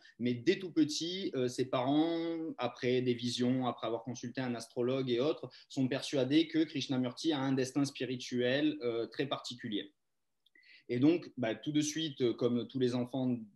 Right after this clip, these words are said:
ma-, garçons de famille, euh, brahmane, il commence à être formé à sa future, euh, charge sacer-, sacerdotale. Et, euh, mais par ailleurs, euh, il faut savoir que cette famille, euh, est aussi théosophe.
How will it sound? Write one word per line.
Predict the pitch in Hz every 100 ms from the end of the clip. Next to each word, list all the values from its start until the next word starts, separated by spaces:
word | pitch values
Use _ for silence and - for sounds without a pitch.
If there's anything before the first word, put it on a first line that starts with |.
| _ -
ma-, | 123 123 127
garçons | 123 120 - 135
de | 127 110
famille, | - 120 127 123
euh, | 113 110 107 107 107
brahmane, | 107 123 131 135 113 - - _
il | 110 113 107
commence | - 120 127 120
à | 113
être | 113 - 110
formé | 147 127 139 143
à | 117
sa | - 110
future, | - - 123 104 104
euh, | 101
charge | 101 135 127 110 107 104
sacer-, | - 110 120 - _
sacerdotale. | - 120 113 104 110 151 220 127 - _ - - - -
Et, | 147 147 156
euh, | 131 120 117 113 113 107 107 107 131
mais | 147 185
par | 156 139
ailleurs, | 131 156 190 - 139
euh, | 127
il | 127 131
faut | 127
savoir | 135 127 165 -
que | 160
cette | 160 123 -
famille, | 135 131 151 180 190 -
euh, | 131 123 127
est | 127
aussi | 135 - 151
théosophe. | 156 139 123 131 -